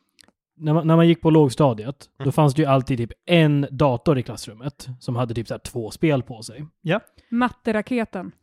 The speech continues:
Speaker 3: Matteraketen.
Speaker 1: Oh ja, matteraketen var alltid en av dem. Och det andra spelet för mig var någon typ så här kombi-C D med Disney-spel.
Speaker 3: Mhm.
Speaker 1: Så det var Mulan,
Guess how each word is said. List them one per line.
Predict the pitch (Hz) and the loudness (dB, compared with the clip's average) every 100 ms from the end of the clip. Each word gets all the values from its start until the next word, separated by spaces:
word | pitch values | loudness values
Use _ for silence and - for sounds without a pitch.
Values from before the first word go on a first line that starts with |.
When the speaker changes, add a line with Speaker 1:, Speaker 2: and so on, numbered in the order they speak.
| - | -8
Speaker 3:
Matteraketen. | 143 123 - 139 143 151 147 | -6 -6 -4 -4 -2 0 4
Speaker 1:
Oh | |
ja, | 139 | 4
matteraketen | 123 143 147 151 156 147 | 2 0 2 2 2 2
var | 139 | 2
alltid | 127 120 | 0 -2
en | 107 | -8
av | 107 | -10
dem. | 110 147 _ _ _ | -12 -16 _ _ _
Och | 135 | -4
det | 151 | 0
andra | 175 170 180 | 2 4 4
spelet | 175 165 143 127 | 4 2 2 2
för | 143 | 2
mig | 156 117 139 147 _ | 2 2 -2 -4 _
var | - 127 139 131 131 | -6 2 4 4 4
någon | 139 135 | 0 0
typ | 139 | -2
så | 131 | -4
här | |
kombi-C | 117 - 170 165 143 135 123 135 131 - - 202 185 | -8 0 4 4 4 0 0 0 0 -4 -2 2 2
D | 143 135 123 123 | 2 -2 -4 -4
med | 131 123 120 120 | -4 -4 -4 -2
Disney-spel. | 165 - - 135 131 165 110 170 190 - | -4 -4 -6 -6 -4 -8 -6 -8 -8 -10
Speaker 3:
Mhm. | 156 202 285 _ _ | -8 -8 -10 _ _
Speaker 1:
Så | - | -2
det | 139 | 0
var | 139 147 | 4 4
Mulan, | 143 147 156 220 151 135 202 254 | 4 2 4 4 2 0 -2 -2